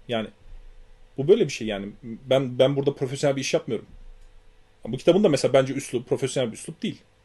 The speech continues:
Allah sana rahmet etsin ya Resulullah, nasıl katlandın buna diye. Bu akademik bir üslup değildir.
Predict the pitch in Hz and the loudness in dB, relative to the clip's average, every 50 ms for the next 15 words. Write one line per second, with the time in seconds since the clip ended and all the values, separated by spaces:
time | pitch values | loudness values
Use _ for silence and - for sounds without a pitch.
0 | _ _ _ _ - - 156 156 170 - 175 165 170 175 170 170 180 185 175 165 | _ _ _ _ -2 2 4 4 4 4 4 2 4 6 6 6 6 4 2 2
1 | 147 - 143 143 165 165 151 - - 131 123 135 175 180 - - - - 139 - | -2 0 0 2 4 4 2 2 0 -2 0 2 2 0 0 -2 -2 -2 -2 0
2 | - 131 117 113 110 107 104 104 95 90 - - - _ _ _ _ _ _ _ | 0 0 0 0 -2 -4 -4 -6 -8 -8 -12 -14 -20 _ _ _ _ _ _ _
3 | _ _ _ _ _ _ _ _ _ _ _ - 151 160 - - 139 - 156 151 | _ _ _ _ _ _ _ _ _ _ _ -4 -2 -2 -2 -2 0 2 4 4
4 | 156 151 - 147 139 - - 139 - 147 131 107 - - - | 2 2 -2 -6 -6 -6 -8 -6 -4 -4 -4 -4 -6 -12 -16